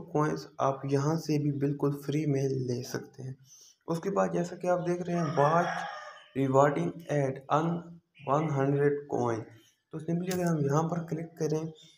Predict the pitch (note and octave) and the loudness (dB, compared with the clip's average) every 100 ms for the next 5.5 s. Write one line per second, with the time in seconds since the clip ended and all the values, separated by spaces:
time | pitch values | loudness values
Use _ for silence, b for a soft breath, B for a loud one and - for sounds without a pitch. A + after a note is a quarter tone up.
0 | B - D3+ F#3+ F3+ F3+ F3+ F3+ E3 E3+ | B -6 -4 -2 -2 -2 -2 -4 0 2
1 | E3+ E3+ - F#3 G3 F#3+ D#3+ E3 D#3+ D#3+ | 2 -2 -6 -2 -2 -2 0 0 0 -2
2 | D#3+ D3 D3 - - C#3 E3+ E3+ D#3 D#3 | 2 0 0 -8 0 2 4 4 4 0
3 | D#3 D#3 D#3 D#3+ D#3+ D#3 - - C#3 F#3 | -2 0 2 2 0 -4 -6 2 4 4
4 | E3 D3 D3+ - B B B B2+ - C3+ | 2 2 2 -2 B B B -14 2 4
5 | D#3 - - F3+ | 4 2 -4 -2